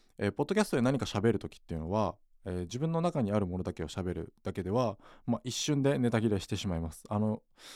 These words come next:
まあ、今までの自分の経験とか、まあ、実績とか、なんか考えていることとか、まあ、そういったことだけを喋っていればですね、まあ、まあ、一週間ぐらいで話すことなくなるかなっていう感じですね。あの、実感としては。まあ、本、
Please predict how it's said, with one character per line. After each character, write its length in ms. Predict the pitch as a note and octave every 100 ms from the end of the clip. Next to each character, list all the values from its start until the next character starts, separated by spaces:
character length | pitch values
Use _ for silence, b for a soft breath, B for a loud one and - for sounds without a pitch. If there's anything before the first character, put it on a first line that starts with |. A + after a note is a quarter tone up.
| B B -
ま 80 | C3+
あ、 40 |
今 160 | A#2+ B2
ま 120 | C3
で 60 | G#2
の 80 |
自 120 | F2+ F#2
分 100 | F#2
の 80 |
経 200 | F#2 G2+
験 200 | F2 F#2
と 100 | D#2+
か、 180 | F2 E2+ -
ま 80 | F2+
あ、 40 |
実 380 | - F2+ - -
績 100 | -
と 100 | F#2
か、 280 | - C3+ A#2+ B B -
な 80 | G#2
ん 60 |
か 100 | E2
考 260 | F#2+ A2+ A2
え 80 | G2
て 80 |
い 40 | D#2
る 60 |
こ 100 | -
と 100 | E2
と 120 | - E2
か、 260 | - - -
ま 100 | A2+
あ、 20 |
そ 100 | D#3
う 20 |
い 40 |
っ 20 | D#3
た 100 | D#3+
こ 100 | D#3+
と 280 | E3 D#3 -
だ 120 | G#2+
け 80 | G2+
を 60 | F2
喋 240 | G2 F#2+
っ 20 |
て 220 | - -
い 280 | E2+ E2+ -
れ 100 | F#2+
ば 140 | D#2+ D#2
で 100 | D#2
す 100 | G2+
ね、 240 | G#2 - B B B
ま 380 | C3+ A#2+ G#2 -
あ、 0 | -
ま 220 | A#2 C3+
あ、 60 | D3
一 60 | C#3
週 280 | - E3
間 200 | D#3+ E3
ぐ 60 | E3
ら 60 | C#3
い 40 |
で 60 | G2+
話 200 | A#2 A#2+
す 60 |
こ 60 | -
と 100 | G2
な 120 | F#2
く 80 | G#2
な 100 | G2+
る 100 | G#2
か 120 | -
な 120 | E2
っ 40 | E2
て 120 | -
い 20 |
う 20 |
感 160 | - E2+
じ 100 | E2+
で 40 |
す 100 | -
ね。 100 | F2+
あ 120 | F2 E2
の、 60 |
実 180 | D#2 E2+
感 180 | - B2
と 100 | -
し 100 | -
て 80 | F#2
は。 80 | D#2+ - _ _ _ _ _ _ _ _ _ _ b b b b -
ま 80 |
あ、 20 | A2+
本、 300 | F3 C3+